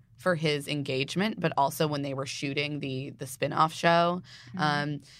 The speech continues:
Speaker 1: and he just associated the whole setting with Lauren and with kind of the trauma of having a very public relationship and subsequently a very public breakup that people questioned whether it was even real. And I, that felt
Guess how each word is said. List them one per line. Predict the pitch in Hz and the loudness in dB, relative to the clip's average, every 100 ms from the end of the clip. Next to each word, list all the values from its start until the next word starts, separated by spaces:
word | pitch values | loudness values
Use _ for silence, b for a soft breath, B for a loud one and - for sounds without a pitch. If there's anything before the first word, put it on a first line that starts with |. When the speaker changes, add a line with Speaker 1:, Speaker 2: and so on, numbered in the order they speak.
| B - | B 0
Speaker 1:
and | 180 | 2
he | 190 | 2
just | 190 180 | 2 0
associated | 170 - 170 180 202 165 156 156 | -2 2 4 4 4 4 4 2
the | 147 | 0
whole | 131 147 147 | -2 -2 -2
setting | - 165 170 151 143 143 - | 0 4 4 2 0 -6 -4
with | 151 135 | -2 0
Lauren | 151 165 185 190 | 2 4 4 2
and | 175 | 0
with | 180 - | -2 -2
kind | 185 208 | -2 -2
of | 165 | -2
the | 160 - | -6 -6
trauma | - - 160 170 180 151 | -4 2 4 6 4 2
of | 147 | 0
having | 147 151 160 151 | 2 2 2 0
a | |
very | 147 143 143 139 b b - | 0 0 0 -4 b b -8
public | - 170 160 160 | 0 2 2 0
relationship | 147 147 135 143 143 143 127 - | 0 0 -2 -2 -2 -2 -4 -6
and | 139 | -4
subsequently | 139 135 135 147 151 143 | -4 -4 -4 -4 -4 -4
a | 143 | -2
very | 143 139 139 - - | -2 -2 -4 -8 -6
public | - 147 143 - | -4 -4 -4 -2
breakup | 285 - 180 165 | -2 0 0 0
that | 160 156 | -2 -2
people | - 151 143 147 143 b b b b - _ | -4 -6 -2 -2 -4 b b b b -20 _
questioned | - 165 - 170 156 | 2 2 4 2 4
whether | 151 143 143 | 2 2 0
it | 120 | 0
was | 143 143 | -4 -6
even | 139 135 131 - - - - - - | -6 -6 -6 -8 -16 -20 -20 -20 -6
real. | 165 156 69 62 - | 0 0 0 -2 -2
And | 180 196 | -2 -2
I, | 214 - | -2 0
that | 233 - | 0 2
felt | 302 285 | 2 2